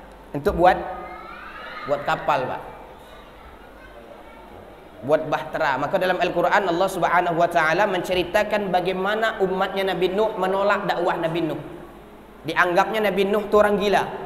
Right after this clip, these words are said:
Kenapa? Karena buat kapal di atas bukit.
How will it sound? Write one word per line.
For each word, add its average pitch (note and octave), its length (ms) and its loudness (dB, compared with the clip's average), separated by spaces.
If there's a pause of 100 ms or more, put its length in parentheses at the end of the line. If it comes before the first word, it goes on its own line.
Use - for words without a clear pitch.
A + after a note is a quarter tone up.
(1300)
Kenapa? G3 320 6 (400)
Karena F#3+ 240 6
buat G#3+ 320 4
kapal A3+ 320 6
di G#3+ 80 4
atas G3 480 2 (1040)
bukit. D#3 320 -4